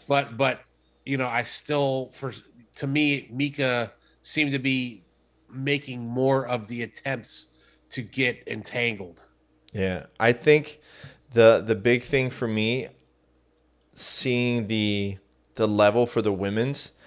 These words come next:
Speaker 2: and seeing the aggression and
Speaker 1: Oh.
Speaker 2: stuff like that, they were so good. Like I say, I'm a big Amanda Levy fan now. And then Aaron Harp was awesome. Um,
Speaker 1: My, Maisa Ba-, uh, Bastos.
Speaker 2: yeah, like, listen, like,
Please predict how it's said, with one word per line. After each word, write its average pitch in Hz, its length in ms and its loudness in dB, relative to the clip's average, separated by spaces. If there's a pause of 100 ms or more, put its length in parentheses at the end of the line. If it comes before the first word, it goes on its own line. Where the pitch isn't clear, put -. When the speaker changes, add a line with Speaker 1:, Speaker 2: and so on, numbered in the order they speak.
(240)
Speaker 2:
and 98 180 -4
seeing 110 320 0
the 107 120 0
aggression 101 380 2
and 139 140 4
Speaker 1:
Oh. 113 40 -2
Speaker 2:
stuff 113 240 2
like 117 120 0
that, 123 200 6
they 117 80 2
were 107 120 4
so 110 320 0
good. 107 300 2
Like 95 260 0 (120)
I 117 80 2
say, 117 260 4 (360)
I'm 143 140 6
a 139 60 6
big 113 280 6
Amanda 107 340 4
Levy 101 300 2
fan 98 280 -4
now. 95 260 -4 (260)
And 107 160 -2
then 110 240 2
Aaron 127 260 6
Harp 120 360 8
was 123 140 2
awesome. 123 580 6 (180)
Um, 98 520 0 (100)
Speaker 1:
My, 127 380 0 (120)
Maisa 131 420 -2 (120)
Ba-, 123 240 -6
uh, 117 220 -2
Bastos. 127 840 -4
Speaker 2:
yeah, 104 380 -2
like, 92 460 -6
listen, 107 440 -2 (840)
like, 104 300 -2